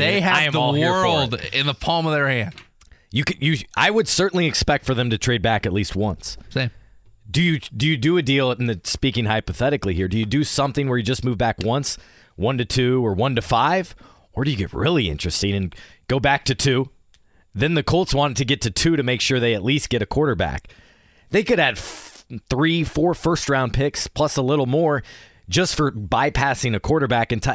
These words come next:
Speaker 2: taking presumably their top defensive player on the board. They are in the prime time seat. Now it's on them not to screw it all up.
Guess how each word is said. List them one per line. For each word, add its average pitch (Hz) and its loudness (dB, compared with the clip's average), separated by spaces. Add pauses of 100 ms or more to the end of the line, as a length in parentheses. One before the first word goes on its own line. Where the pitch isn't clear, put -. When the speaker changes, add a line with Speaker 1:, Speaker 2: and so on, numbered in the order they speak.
(140)
Speaker 2:
taking 131 0 (1000)
presumably 131 2
their 123 0
top 123 -2 (120)
defensive 117 -2
player 98 0
on 87 0
the 80 -2
board. 80 -2 (200)
They 127 2
are 127 2
in 113 -2
the 98 -2
prime 107 -2
time 101 0
seat. 139 -2 (280)
Now 120 2
it's 120 -2
on 113 0
them 110 0
not 101 0
to 95 -2
screw 117 -2
it 90 0
all 85 0
up. - -8